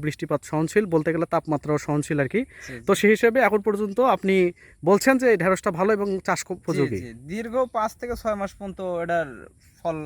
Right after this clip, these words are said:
Speaker 2: আমরা পেতে পারি। মানে
Speaker 1: আচ্ছা।
Speaker 2: দীর্ঘ তিন মাস হয়ে গেছে, আরও যে
Speaker 1: আপনি
Speaker 2: আগার সাইজ
Speaker 1: আমাকে শুধু এখন একটা জিনিস একটু দেখেন ভাইয়া,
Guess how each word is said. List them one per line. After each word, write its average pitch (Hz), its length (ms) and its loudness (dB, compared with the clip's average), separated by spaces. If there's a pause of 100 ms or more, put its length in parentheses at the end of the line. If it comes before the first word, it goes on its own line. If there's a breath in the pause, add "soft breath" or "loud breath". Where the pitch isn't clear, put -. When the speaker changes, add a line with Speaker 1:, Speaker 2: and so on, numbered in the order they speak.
Speaker 2:
আমরা 151 220 -4 (500)
পেতে 165 200 -8
পারি। 139 300 -2 (240)
মানে 156 180 -6
Speaker 1:
আচ্ছা। 165 100 -6 (180)
Speaker 2:
দীর্ঘ 208 180 -4 (120)
তিন 233 140 -10
মাস 220 240 -2
হয়ে 208 140 -2
গেছে, 240 220 -8
আরও 226 320 -4
যে 208 160 -10 (100)
Speaker 1:
আপনি 208 260 4
Speaker 2:
আগার 247 200 2
সাইজ 208 260 -4
Speaker 1:
আমাকে 208 300 0
শুধু 233 200 -2
এখন 226 300 0
একটা 214 220 0
জিনিস 208 220 -2
একটু 214 160 -4
দেখেন 190 280 0
ভাইয়া, 170 200 4